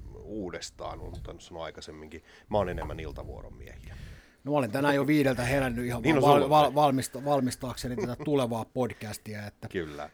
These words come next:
Speaker 2: että kun meillä menee pikkasen nuo ajat ristiin, mut se ei haittaa mitään. Silloinhan se tarkoittaa sitä, että meillä on niinku kaksikymmentäneljä seitsemän, me ollaan koko ajan niin sanotusti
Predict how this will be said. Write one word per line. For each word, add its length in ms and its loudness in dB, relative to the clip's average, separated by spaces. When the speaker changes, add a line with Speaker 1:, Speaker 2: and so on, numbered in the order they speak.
Speaker 2:
että 180 -14
kun 180 -10
meillä 340 -4
menee 340 -4
pikkasen 440 -6
nuo 160 -6
ajat 220 -4
ristiin, 360 -4
mut 120 -12
se 80 -8
ei 60 -6
haittaa 380 -2
mitään. 400 -2
Silloinhan 320 -6
se 60 -14
tarkoittaa 460 -8
sitä, 220 -8
että 100 -8
meillä 120 -8
on 60 -8
niinku 160 -10
kaksikymmentäneljä 600 -6
seitsemän, 560 -8
me 60 -4
ollaan 180 -4
koko 320 -8
ajan 260 -8
niin 120 -10
sanotusti 280 -14